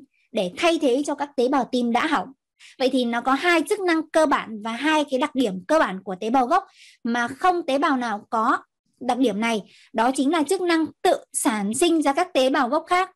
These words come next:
Và, à, thứ hai, đó chính là khả năng biệt hóa thành các tế bào khác nhau trong cơ thể. Đầu tiên là chúng ta có một cái tế bào gốc. Tế bào gốc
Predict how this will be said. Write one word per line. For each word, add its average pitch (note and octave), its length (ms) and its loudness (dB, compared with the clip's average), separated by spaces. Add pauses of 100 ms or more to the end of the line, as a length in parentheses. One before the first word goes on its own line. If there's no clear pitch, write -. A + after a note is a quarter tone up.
(880)
Và, B3 400 -2 (420)
à, A#3+ 380 -4
thứ D4 100 2
hai, F4 400 2
đó A3 180 -6
chính C4+ 200 -2
là C4 240 0
khả G3 160 -6
năng C4+ 320 0
biệt C4 200 4 (120)
hóa A#3+ 280 -2 (140)
thành B3 300 2 (120)
các F#4 120 2 (140)
tế A3 160 4
bào C4+ 160 2
khác E4+ 300 -2 (120)
nhau C#4+ 340 2 (460)
trong D4+ 220 0
cơ C#4 160 0
thể. B3 180 -6 (880)
Đầu C4+ 200 4
tiên E4+ 160 4
là C4+ 160 2
chúng C4 240 -2
ta D4 240 2
có B3 140 2
một D4 180 2
cái B3+ 120 -2
tế A#3 120 -2
bào B3+ 140 2
gốc. E4 240 0 (680)
Tế C4+ 160 2
bào F4+ 140 4
gốc G4 180 2